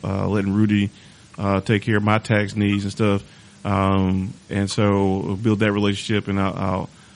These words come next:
I'll be, I'll be sure to shout him out and tag him a lot in this post, um,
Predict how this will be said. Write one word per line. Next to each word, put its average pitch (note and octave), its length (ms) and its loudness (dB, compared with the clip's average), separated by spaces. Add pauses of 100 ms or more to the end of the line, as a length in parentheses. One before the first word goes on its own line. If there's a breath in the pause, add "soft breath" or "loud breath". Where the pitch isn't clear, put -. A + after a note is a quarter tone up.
(120)
I'll - 140 -4
be, G2+ 300 0
I'll G#2 80 -4
be G2+ 120 0
sure A2 240 0
to F#2 120 -2
shout G2+ 340 0
him G2+ 160 2
out G2 240 2
and F2+ 120 -4
tag G2+ 220 0
him G2 160 -2
a F#2+ 60 -2
lot F#2+ 220 0
in E2 60 -6
this F#2 100 -6
post, G2 420 -2 (520 soft breath)
um, F#2 560 -2